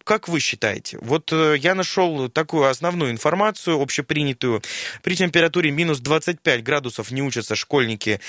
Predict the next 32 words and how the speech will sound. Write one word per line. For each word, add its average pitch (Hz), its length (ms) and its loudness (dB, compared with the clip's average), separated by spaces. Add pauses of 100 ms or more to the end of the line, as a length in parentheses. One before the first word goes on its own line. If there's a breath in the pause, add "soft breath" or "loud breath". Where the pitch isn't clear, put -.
(160 loud breath)
с - 100 -10
первого 127 300 2
по 117 140 -4
четвёртый 120 440 -2
класс 120 380 0
сельских 127 580 -2
школ. 214 400 -2 (360 loud breath)
При - 140 -2
температуре 151 580 0
минус 143 340 -2
двадцать 147 560 -2
семь 147 340 -2
градусов 110 560 -4
не 120 140 -4
учатся 127 320 -4
школьники 120 480 0
с - 140 -6
первого 123 260 2
по 113 140 -6
четвёртый 113 420 -4
класс 120 320 0 (320 loud breath)
городских 135 840 -2
и 196 100 -2
сельских 185 480 -2
школ. 165 340 0 (380 loud breath)
И 190 120 0
вот 165 220 4
уже 151 240 2
от 147 240 0
минус 160 380 -2
тридцати, 160 720 -2 (160)
друзья, 110 500 -2